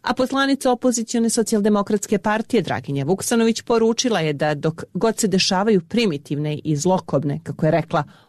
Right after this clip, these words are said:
orgije po Beogradu i Crnoj Gori, Demokrate i ura iskazuju spremnost da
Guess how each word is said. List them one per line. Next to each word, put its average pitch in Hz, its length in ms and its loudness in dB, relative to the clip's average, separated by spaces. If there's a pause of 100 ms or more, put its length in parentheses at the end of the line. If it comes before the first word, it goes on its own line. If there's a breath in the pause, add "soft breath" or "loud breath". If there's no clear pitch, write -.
(120)
orgije 160 380 0
po 151 120 -4
Beogradu 160 600 0
i 160 60 -12
Crnoj 165 340 -4
Gori, 233 340 0 (180 soft breath)
Demokrate 247 600 0
i 208 60 4
ura 226 160 4
iskazuju 202 580 0
spremnost 214 560 -2
da 190 240 0